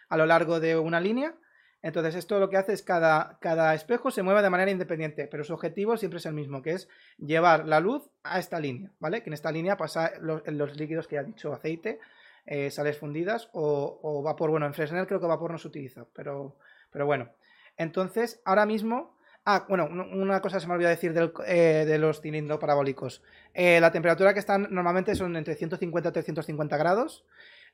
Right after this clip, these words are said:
La potencia máxima, la instalación con mayor potencia instalada son doscientos ochenta megavatios, que comparada con la hidráulica, que era mil quinientos, pues,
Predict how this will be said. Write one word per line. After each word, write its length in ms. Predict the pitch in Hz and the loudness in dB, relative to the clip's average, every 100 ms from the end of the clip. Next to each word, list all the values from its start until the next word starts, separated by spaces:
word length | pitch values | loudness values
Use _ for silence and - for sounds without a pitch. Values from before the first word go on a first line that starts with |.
| - | -6
La 160 | 175 165 | 2 2
potencia 360 | 180 185 202 | 4 2 4
máxima, 840 | 196 196 196 185 180 175 170 165 - | 4 2 2 4 6 4 2 0 -6
la 240 | 175 165 | 2 4
instalación 400 | 165 175 165 180 | 4 2 0 0
con 80 | 180 | 2
mayor 180 | 185 180 | 4 4
potencia 680 | 185 175 170 170 165 156 156 | 2 -2 -2 4 6 6 4
instalada 400 | 151 165 160 151 | -2 2 4 4
son 160 | 160 | 0
doscientos 340 | 151 156 147 147 | -4 -4 -8 -8
ochenta 260 | 151 147 | -8 -6
megavatios, 640 | 147 139 147 165 233 - _ | -2 2 2 2 -2 -6 _
que 80 | - | -12
comparada 420 | 151 151 226 247 | -12 -8 -6 -4
con 100 | 240 | -2
la 60 | 160 | 0
hidráulica, 400 | 156 156 165 160 | 4 2 2 -2
que 60 | 165 | -2
era 100 | 160 | -2
mil 140 | 160 | -2
quinientos, 400 | 156 156 151 165 | -6 -8 -6 -8
pues, 340 | - 147 - | -8 -12 -12